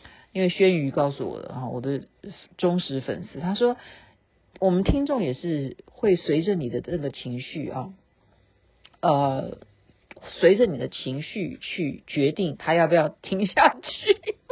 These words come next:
<laughs> 他这样讲，他说，“所以你不需要告诉我们，提醒我们说现在已经几分钟了。”他说，“因为如果你提醒我们的话，那我们就知道说，哦，那你就是很快速要讲完，那我们也可以不必听了，因为你后，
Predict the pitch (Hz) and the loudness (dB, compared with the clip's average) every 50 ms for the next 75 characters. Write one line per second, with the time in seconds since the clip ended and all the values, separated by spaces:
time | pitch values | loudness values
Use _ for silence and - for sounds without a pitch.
0 | - - - 285 226 220 - - - - 494 539 - - 392 381 - - 370 349 | -8 -2 0 2 2 2 0 -4 -4 -4 -4 -2 2 4 6 6 6 6 4 2
1 | 311 311 311 403 - 165 - - - - - - - - 330 359 403 403 - - | 2 2 -2 -4 -4 -4 -4 -4 -6 -16 -18 -16 -2 4 4 6 6 6 4 6
2 | 277 311 339 320 269 214 180 - 240 285 269 349 330 320 285 262 - 294 269 262 | 6 6 6 4 0 -2 -2 0 -2 -2 0 4 6 6 6 6 6 4 4 4
3 | - 269 254 214 170 151 156 170 170 170 180 208 202 208 202 190 165 143 135 151 | 2 2 2 2 2 2 0 -2 -2 0 0 0 0 -2 -2 -2 -2 -4 -4 -6
4 | 165 - 196 190 185 - - - 294 247 214 220 208 165 147 147 170 185 - - | -6 -4 -2 -4 -4 -6 -6 -2 0 2 4 4 4 4 2 -2 -2 -6 -6 -6
5 | - - - 147 143 147 139 - 151 131 143 143 - - - - - - - - | -8 -6 -4 -4 -4 -4 -4 -4 -4 -4 -4 -6 -10 -12 -14 -20 -20 -20 -20 -20
6 | - - 320 330 349 359 - - 381 440 453 415 302 254 294 339 381 381 302 233 | -12 -6 -4 -2 0 0 0 2 2 2 2 2 2 4 4 6 6 6 4 2
7 | 196 220 240 254 - 247 247 226 170 151 151 165 202 220 220 277 269 214 170 175 | -2 0 -2 -2 -2 0 0 0 0 0 0 0 2 2 2 4 2 2 2 0
8 | 196 208 190 220 220 208 208 240 - - 294 294 302 302 277 262 208 170 - - | -2 0 2 4 4 4 4 4 6 6 6 6 6 2 -2 -2 -4 -4 -6 -8
9 | _ - 262 262 247 254 240 240 196 160 135 127 - - 247 233 226 - 247 240 | _ -4 -4 -2 0 0 0 0 0 -2 -4 -2 2 4 4 4 4 2 4 4
10 | 220 214 180 156 135 139 160 196 233 220 180 160 165 160 143 147 - 190 180 - | 4 4 2 0 0 0 0 2 2 2 2 2 0 -2 -4 0 2 2 2 2
11 | - - 202 196 - 175 151 143 - 160 143 139 135 135 156 240 240 208 185 233 | 0 -4 -6 -2 -2 -2 -2 0 -2 -2 -2 -2 -6 -4 -2 -2 0 0 2 2
12 | 233 226 196 | 2 2 2